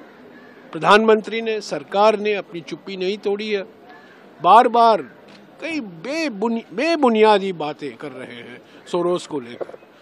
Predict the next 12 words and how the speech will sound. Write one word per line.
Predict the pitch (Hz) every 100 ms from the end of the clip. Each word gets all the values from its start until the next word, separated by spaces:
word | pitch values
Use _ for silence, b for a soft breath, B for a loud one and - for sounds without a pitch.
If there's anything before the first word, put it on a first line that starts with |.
| -
सोरोस | - 185 208 220
का | - 240
और | 226
प्रधानमंत्री | - 170 190 220 214 214 262 254
का | 156
और | 143
प्रधानमंत्री | 165 175 190 202 196 196
सलाहकारों | 190 185 185 190 190 214 240
का | 196 151 - B B
विशेष | 175 185 262 - 156
रिश्ता | 151 - -
है | -